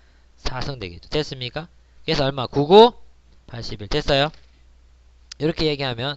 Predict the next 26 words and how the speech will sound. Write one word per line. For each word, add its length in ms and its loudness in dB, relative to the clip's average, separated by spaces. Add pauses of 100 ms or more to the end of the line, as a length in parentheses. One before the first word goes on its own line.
(120)
굉장히 300 -4
예쁘게 280 -4
정리가 300 -8
됩니다. 280 -10
그래서 360 0 (640)
N의 260 -6
R승이니, 640 -4
R, 260 -4
R의 340 -2
L승, 180 -4
이게 160 0
중요한 340 -4
게 80 -6
아니야. 280 -6
알겠지? 440 -10 (360)
기호가 380 4
중요한 340 -6
게 80 -8
아니다. 440 -12 (1600)
순열은 500 -12
기호가 260 -6
중요한 300 -10
게 60 -8
아니다. 420 -14
밑으로 240 -16
내려가겠습니다. 760 -14